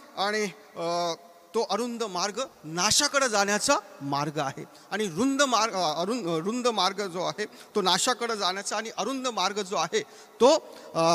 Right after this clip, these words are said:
आत्मिक जीवनाकडे जाण्याकडे, जा-, देवाकडे जाण्याचा मार्ग आहे. आणि त्याद्वारे जर आम्ही आत्मिक जीवनामध्ये आहोत, येशूच्या जीवनामध्ये आहोत, आम्ही त्या सत्यामध्ये आहोत, तर देव आमच्या बरोबर आहे, येशू आमच्या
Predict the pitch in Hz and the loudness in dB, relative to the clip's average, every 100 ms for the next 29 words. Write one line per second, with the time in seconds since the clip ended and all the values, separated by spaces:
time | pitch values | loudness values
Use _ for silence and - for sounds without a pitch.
0 | 160 - 170 247 311 320 185 208 214 208 | 4 -2 2 4 4 0 0 0 0 0
1 | 190 170 151 147 139 156 131 160 135 - | -2 -2 -2 -4 -6 -8 -10 -14 -14 -6
2 | 151 143 165 202 202 190 156 143 147 147 | -4 -2 2 2 2 -2 -2 -4 -4 -8
3 | 139 131 135 127 123 117 - - - 160 | -8 -8 -10 -10 -12 -14 -16 -20 -12 -8
4 | 165 - 170 185 175 151 131 131 185 170 | -8 -4 -2 -2 -2 -6 -8 -8 -6 -8
5 | 175 147 - - - - 180 - 214 208 | -8 -12 -14 -20 -20 -10 -10 -10 -12 -12
6 | - - _ 135 165 196 196 175 160 131 | -14 -20 _ -8 -4 -4 -4 -4 -4 -6
7 | 160 - - - - 196 220 240 233 - | -10 -12 -20 -20 -4 0 2 2 -2 -2
8 | 214 190 160 180 196 180 160 135 156 139 | -2 -2 -4 -4 -4 -4 -6 -8 -8 -12
9 | - - - 180 196 - 185 170 - - | -14 -20 -8 -4 -6 -4 -2 -2 -4 -14
10 | - 214 - 262 240 233 202 151 175 165 | -6 -6 -2 -2 0 -2 -4 -6 -8 -12
11 | - - - 185 135 170 202 214 - - | -14 -20 -8 -8 -6 -2 0 0 -6 -20
12 | - - 170 156 - 180 165 - 156 160 | -20 -14 -12 -8 -6 -4 -6 -10 -8 -8
13 | 147 151 113 135 127 _ - 190 214 254 | -8 -10 -10 -14 -20 _ -2 0 0 -2
14 | 240 175 175 - 254 | -4 -4 -4 -2 -4